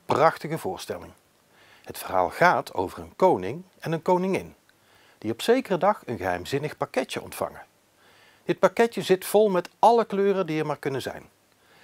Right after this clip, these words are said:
De koning wil alles geel hebben, maar de koningin alles groen.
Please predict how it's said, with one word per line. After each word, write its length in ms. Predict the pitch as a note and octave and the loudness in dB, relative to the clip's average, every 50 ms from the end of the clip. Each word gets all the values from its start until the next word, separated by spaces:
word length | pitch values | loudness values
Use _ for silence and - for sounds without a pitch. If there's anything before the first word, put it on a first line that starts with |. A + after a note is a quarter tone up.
| - - - _ | -20 -20 -20 _
De 100 | - - _ | -18 -8 _
koning 380 | - A3 B3 B3 D#3 G2 G2+ | 8 8 8 8 2 -4 -6
wil 160 | F#2+ E2+ D#2+ | -8 -8 -8
alles 260 | D2+ F#2 B2 D3 - - | -6 -6 -6 -6 -6 -6
geel 320 | - - B3 A#3+ F#3+ A#2 | -4 0 2 2 2 2
hebben, 320 | F#2 G2 F2 - F#3+ A#3 - _ | 0 -2 -4 -4 -6 -6 -4 _
maar 120 | - F#3+ | 0 0
de 60 | D#3 | 0
koningin 520 | C#3+ - C#3 B2 C3 E3+ G#3+ A3+ D#3 - - | 0 0 0 0 0 0 0 0 0 0 -4
alles 300 | - - G2+ A2 - - | -4 -2 0 0 0 0
groen. 400 | - - - C4+ C4+ B3 G3 A#2+ | 0 2 4 6 6 6 4 0